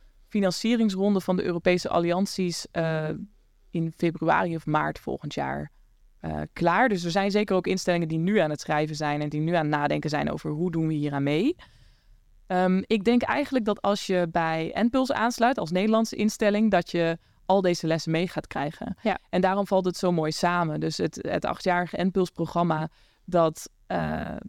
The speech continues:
Speaker 1: begint eigenlijk terwijl we dus in Europa grootschalig aan het proeftuinen zijn. En al die lessen die we daaruit halen, en daarom ben ik zo blij dat surf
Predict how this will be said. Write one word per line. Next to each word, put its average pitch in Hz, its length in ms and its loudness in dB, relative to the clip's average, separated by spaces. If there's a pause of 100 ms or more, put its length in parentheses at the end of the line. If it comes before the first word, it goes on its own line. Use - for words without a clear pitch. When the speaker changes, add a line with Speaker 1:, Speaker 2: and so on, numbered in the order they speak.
(140)
Speaker 1:
begint 233 480 2
eigenlijk 220 520 0
terwijl 185 340 4
we 180 60 0
dus 175 320 -2
in 185 160 2
Europa 247 800 0 (720)
grootschalig 196 880 0
aan 175 220 0
het 170 220 -4
proeftuinen 151 580 -2
zijn. 151 360 -2 (480)
En 185 200 0
al 233 200 4
die 233 120 2
lessen 202 320 2
die 196 140 -2
we 170 60 -2
daaruit 165 400 0
halen, 208 260 2
en 190 60 0
daarom 180 180 2
ben 170 100 0
ik 165 60 -6
zo 170 80 -8
blij 165 160 0
dat 165 160 -6
surf 180 340 0